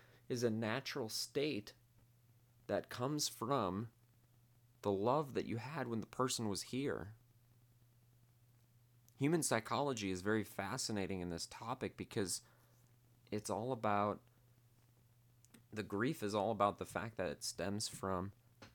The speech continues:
that love and attachment. The only way to not ever feel grief and loss is to not ever get attached to another person. And that's, that's not a possibility.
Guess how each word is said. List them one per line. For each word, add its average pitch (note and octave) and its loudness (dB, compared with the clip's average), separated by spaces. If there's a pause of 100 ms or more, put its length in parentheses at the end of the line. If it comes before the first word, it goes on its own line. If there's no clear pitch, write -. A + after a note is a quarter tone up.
that E2 2
love F2+ 2
and F2+ -2
attachment. - -8 (240)
The G#2 4
only D3+ 8
way F3 8
to C3 6
not A2 4
ever A#2 4
feel A2+ 2
grief G2+ 0
and F#2 -2
loss A#2 0
is G#2 0
to G#2 -2
not G2 6
ever A2 -2
get G2+ 0
attached - -6
to F#2 -2
another F2 0
person. - -6 (1800)
And F2+ -4
that's, G#2+ 0
that's F2+ -2
not A2+ 0
a - -4
possibility. F2+ -2